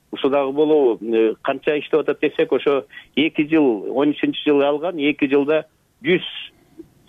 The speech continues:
сегиз саатпы, жүз он беш саатпы ушундай иштеген.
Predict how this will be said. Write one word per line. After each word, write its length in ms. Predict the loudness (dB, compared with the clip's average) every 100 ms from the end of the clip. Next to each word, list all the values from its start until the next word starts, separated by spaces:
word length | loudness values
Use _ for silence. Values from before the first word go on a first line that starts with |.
| -6
сегиз 240 | -6 -8 -4
саатпы, 420 | -2 -2 -2 -2 0
жүз 180 | -2
он 120 | -2 -4
беш 120 | -4 -2
саатпы 300 | -2 0 -2
ушундай 320 | 2 2 0
иштеген. 360 | -2 -4 -4